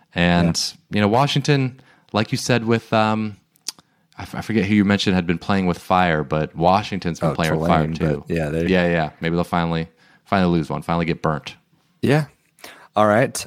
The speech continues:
Speaker 2: Uh, I'm gonna go with Boston College. They're getting eight against, they're hosting Miami. Miami just, I don't know. They just lost a big one to Louisville.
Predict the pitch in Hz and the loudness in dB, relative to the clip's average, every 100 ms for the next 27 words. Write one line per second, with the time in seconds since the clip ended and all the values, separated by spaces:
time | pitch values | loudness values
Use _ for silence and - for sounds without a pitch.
0 | - 110 95 92 - 107 131 117 117 92 | -6 -2 0 -2 -2 0 0 0 0 -2
1 | _ 87 101 - 82 - - 92 92 92 | _ 0 0 -2 -8 -6 0 2 2 0
2 | 87 - 87 104 92 87 98 92 - 98 | -2 -2 0 2 2 0 2 2 2 -4
3 | 73 85 80 - 87 78 113 117 - 87 | -2 -2 -2 -2 -2 -2 0 0 0 -4
4 | 76 76 76 85 90 98 98 - - _ | 0 0 0 2 2 2 -2 -6 -20 _
5 | _ 117 160 151 117 104 95 - - _ | _ 0 0 0 0 -2 -4 -6 -16 _
6 | - 107 101 69 69 71 _ - 101 120 | -8 -2 -2 -2 -6 -12 _ 0 0 2
7 | - 113 101 95 82 90 87 85 82 76 | 0 0 0 -2 0 0 0 -2 -2 -2
8 | 85 87 80 82 82 78 | 0 0 2 2 2 0